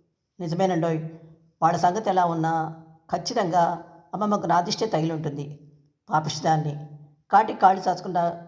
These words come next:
ఈ వయసులో పుట్టినరోజు తక్కువైందా అంటూ బుద్ధి లేకుండా ఏదేదో వాగాను. రోజు ఈ వేళకు గునుగున గున్నజంతలా ఇల్లంతా తిరిగేది. ఇప్పుడు ఆవిడ అలా చూస్తుంటే నాకు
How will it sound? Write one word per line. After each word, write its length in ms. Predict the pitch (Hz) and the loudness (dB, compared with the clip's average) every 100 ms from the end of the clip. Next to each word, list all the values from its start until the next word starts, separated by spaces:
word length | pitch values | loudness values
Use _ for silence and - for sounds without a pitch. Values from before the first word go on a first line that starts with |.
| - | -12
ఈ 60 | 190 | -6
వయసులో 600 | 208 208 202 185 185 180 - - _ | -4 -2 2 4 2 -4 -12 -20 _
పుట్టినరోజు 380 | 226 294 262 202 | -6 0 0 2
తక్కువైందా 480 | 185 160 185 185 180 | -2 0 -2 4 4
అంటూ 460 | 160 160 170 170 - - _ | 4 -2 -6 -6 -12 -20 _
బుద్ధి 200 | 175 147 | -10 -2
లేకుండా 500 | 202 180 165 160 165 | 0 2 2 2 2
ఏదేదో 400 | 165 160 190 208 | 2 -2 -4 -2
వాగాను. 600 | 196 147 151 147 147 - - - _ _ _ 185 | 2 2 2 -4 -6 -10 -18 -20 _ _ _ 0
రోజు 240 | 233 254 | 0 2
ఈ 100 | 214 | 0
వేళకు 680 | 190 196 220 190 185 190 - - | 2 2 0 -2 -2 -2 -8 -4
గునుగున 500 | 220 226 196 180 185 - - - | -2 0 2 2 0 -6 -6 -2
గున్నజంతలా 460 | 226 240 254 196 | 0 0 2 2
ఇల్లంతా 380 | 190 180 202 233 | 2 0 0 0
తిరిగేది. 600 | 208 180 165 165 160 - - - _ _ - | -2 -2 -2 -4 -6 -10 -20 -20 _ _ -16
ఇప్పుడు 220 | 175 190 | 0 4
ఆవిడ 200 | 180 175 | 4 4
అలా 200 | 170 165 180 | -2 -2 -4
చూస్తుంటే 680 | 202 226 175 175 175 175 - - - | -6 -6 -6 -4 -4 -8 -16 -16 -2
నాకు 500 | 160 160 165 160 | 0 0 -2 -4